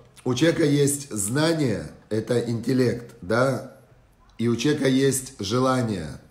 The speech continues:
эмоции, желание, эмоциональная сфера. Что сильнее, как вы думаете, что сильнее? Говорят учёные, и Тора говорит тоже, что сильнее, конечно, эмоции.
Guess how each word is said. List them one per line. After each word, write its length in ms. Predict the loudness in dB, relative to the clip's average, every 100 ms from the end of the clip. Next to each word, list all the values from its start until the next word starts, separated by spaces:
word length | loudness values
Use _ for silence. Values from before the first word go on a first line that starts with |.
| _ -8
эмоции, 640 | -2 0 0 0 0 0
желание, 500 | 0 -2 0 -2 -2
эмоциональная 680 | -4 -2 -2 0 0 -2 -4
сфера. 500 | -2 -2 -2 -6 -12 -18 _ _ _ _ _ _ _ _ _ _ _ _ -20 -20 -20 -10
Что 260 | 0 4
сильнее, 560 | 4 2 0 0 0 -4 -16 -20 _
как 180 | -6 -4
вы 80 |
думаете, 420 | -2 -2 -4 -8 -14
что 220 | -4 -2
сильнее? 520 | -2 -4 -4 -6 -10 -20 _ _ _ _
Говорят 400 | 0 2 2 2
учёные, 580 | 0 2 2 2 0 -2
и 240 | 0 -2
Тора 360 | 0 2 2 2
говорит 360 | -2 0 -2
тоже, 460 | -2 -2 -2 -6 -8
что 360 | -10 -2 -2
сильнее, 460 | 0 -4 -2 -2 -2
конечно, 500 | -2 -4 -4 -4 -4
эмоции. 500 | -2 -4 -6 -10 -10